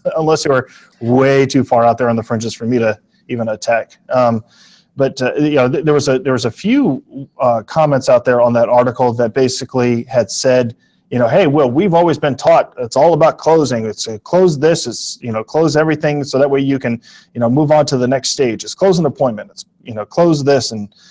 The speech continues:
I don't know. I, t-, to me, this just doesn't sound like it's fun, right?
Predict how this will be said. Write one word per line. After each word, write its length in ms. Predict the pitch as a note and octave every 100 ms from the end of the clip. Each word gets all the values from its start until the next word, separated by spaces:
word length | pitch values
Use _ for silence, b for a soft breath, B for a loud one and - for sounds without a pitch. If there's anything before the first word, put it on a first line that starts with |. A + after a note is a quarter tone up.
| b b b
I 180 | C#3 C#3+
don't 120 | A2+
know. 160 | G#2 -
I, 140 | C#3 C#2+ A#1 _ _ _ _ -
t-, 140 | B2
to 140 | -
me, 180 | F3 F#3+
this 200 | D#3+ D#3
just 200 | F3 D3+
doesn't 200 | C#3+ C#3+
sound 240 | B2+ D3 C#3
like 160 | C3
it's 180 | A#2 -
fun, 380 | - - G#2+ F#2+ B B _ _ _ _ _ _ _
right? 300 | G3 A#2 C3